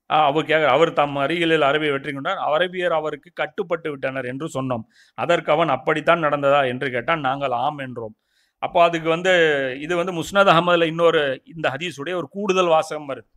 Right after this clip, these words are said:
அதுல எப்படி இருக்குன்னா, "அரபுகள் அனைவரும் ஓர் இறைவனை ஏற்றுக்கொண்டார்களா?" அப்படின்னு கேக்குறாங்க. அவர்கள், "ஆமாங்கிறான்." "அவர்களின் கலிமாவும் தீனும் ஒன்றாக இருக்கிறதா?" என்று கேட்டான்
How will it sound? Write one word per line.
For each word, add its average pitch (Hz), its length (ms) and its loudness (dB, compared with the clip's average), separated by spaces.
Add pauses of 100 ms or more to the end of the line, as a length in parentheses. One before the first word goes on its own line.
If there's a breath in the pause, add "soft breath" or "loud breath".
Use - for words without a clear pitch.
(500)
அதுல 165 260 0
எப்படி 180 260 2
இருக்குன்னா, 151 360 0 (180)
"அரபுகள் 190 480 4
அனைவரும் 170 640 0
ஓர் 175 260 -2
இறைவனை 190 480 -2
ஏற்றுக்கொண்டார்களா?" 147 840 -2 (560)
அப்படின்னு 165 260 -2
கேக்குறாங்க. 139 380 0
அவர்கள், 170 420 0
"ஆமாங்கிறான்." 139 840 -2 (720)
"அவர்களின் 170 600 2 (120)
கலிமாவும் 190 840 0
தீனும் 196 520 -2
ஒன்றாக 185 480 6
இருக்கிறதா?" 160 720 -2
என்று 147 280 -10
கேட்டான் 135 420 -2